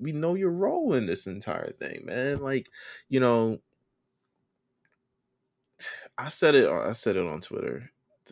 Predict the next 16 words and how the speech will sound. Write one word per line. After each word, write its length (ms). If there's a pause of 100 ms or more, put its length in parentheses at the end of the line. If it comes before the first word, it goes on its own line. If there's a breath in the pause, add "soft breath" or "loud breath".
(180)
last 400
night. 280 (220)
I 80
was 120
like, 160
"Listen, 420 (1000)
Michael 440
Bivens 540
isn't 200
gonna 180
say 240
he 100
wants 280
to 60
sing 300
lead 320